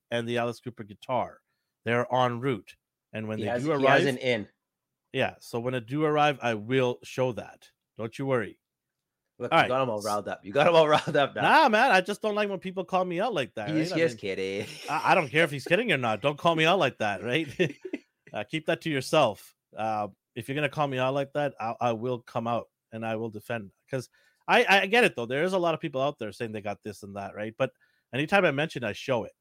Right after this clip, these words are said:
Speaker 1: right? I show what I have because I want people to know that I'm not
Speaker 2: What are these? Where is this even shipping from? Like,
Speaker 1: Sorry?
Speaker 2: the, uh, gu-, where's the, like, where's the guitar
Speaker 1: They're, they,
Speaker 2: shipping
Speaker 1: they
Speaker 2: from?
Speaker 1: don't mention the fa-, uh, the actual warehouse that they get it from,
Speaker 2: Uh.
Speaker 1: um, but they do, uh,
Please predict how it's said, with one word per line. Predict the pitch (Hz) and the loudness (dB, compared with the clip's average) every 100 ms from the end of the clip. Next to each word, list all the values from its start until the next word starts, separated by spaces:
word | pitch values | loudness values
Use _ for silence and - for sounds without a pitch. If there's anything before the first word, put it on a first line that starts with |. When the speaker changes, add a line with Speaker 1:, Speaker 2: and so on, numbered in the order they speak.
| _ _ - | _ _ -16
Speaker 1:
right? | - 104 | -8 -6
I | 104 | -6
show | 104 - 117 | -8 -4 -2
what | 113 | 0
I | 110 | -2
have | 101 107 95 92 _ _ _ _ - | -2 -2 -4 -8 _ _ _ _ -14
because | 110 104 | -8 -4
I | |
want | 110 127 | -4 -4
people | 131 120 | -6 -6
to | 117 | -4
know | 147 135 | -2 -2
that | 98 101 | -2 -6
I'm | 113 | -4
not | 117 | -4
Speaker 2:
What | 127 | -4
are | 165 | -4
these? | 190 156 | -6 -6
Where | 117 131 | -4 -4
is | 127 | -4
this | 131 | -8
even | 139 123 | -8 -10
shipping | 104 113 113 95 | -10 -10 -10 -12
from? | 67 73 _ _ _ _ _ _ _ _ - | -14 -16 _ _ _ _ _ _ _ _ -6
Like, | 110 | -4
Speaker 1:
Sorry? | - 143 | 2 2
Speaker 2:
the, | 135 | 2
uh, | 87 | -2
gu-, | 85 85 - | -6 -14 -6
where's | 117 113 | -4 -4
the, | |
like, | 117 123 | -4 -4
where's | 107 120 | -2 -4
the | 117 120 - | -2 -6 -6
guitar | - 147 | -4 6
Speaker 1:
They're, | 202 202 | 6 6
they, | 202 | 4
Speaker 2:
shipping | - | 4
Speaker 1:
they | 160 190 | 4 2
Speaker 2:
from? | |
Speaker 1:
don't | 247 214 | 2 -2
mention | 180 - 190 | -6 -8 -14
the | |
fa-, | 147 135 120 120 | -8 -6 -6 -6
uh, | 127 120 104 | -4 -4 -6
the | 113 113 110 | -10 -12 -8
actual | 120 127 139 117 | -6 -6 -8 -8
warehouse | 101 123 143 151 | -4 -2 0 -2
that | 135 | -6
they | 131 | -8
get | 139 | -8
it | 147 | -8
from, | - 226 311 _ _ _ | -6 -8 -8 _ _ _
Speaker 2:
Uh. | 90 87 - _ | -14 -14 -14 _
Speaker 1:
um, | 104 117 104 101 95 90 _ | -4 -2 -2 -6 -12 -18 _
but | - 117 - | 0 0 0
they | 110 123 | -4 -4
do, | 107 127 117 110 135 _ _ _ 107 | -2 -4 -4 -6 -12 _ _ _ -6
uh, | 107 101 | -2 -2